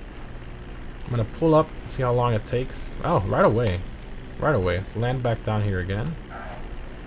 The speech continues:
Very simple to land to. I'm gonna floor it again. Pull up. Very nice.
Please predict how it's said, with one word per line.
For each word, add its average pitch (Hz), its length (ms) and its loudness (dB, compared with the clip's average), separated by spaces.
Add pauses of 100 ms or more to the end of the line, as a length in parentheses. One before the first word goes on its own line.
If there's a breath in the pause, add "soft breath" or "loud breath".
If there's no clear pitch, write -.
(1120)
Very 107 160 0
simple 120 360 -2
to 104 40 0
land 101 400 2
to. 107 320 0 (1120)
I'm 110 60 -6
gonna 110 120 -4
floor 135 300 0
it 123 60 4
again. 175 500 4 (100)
Pull 156 160 4
up. 180 120 4 (2000)
Very 156 260 4
nice. 107 560 -2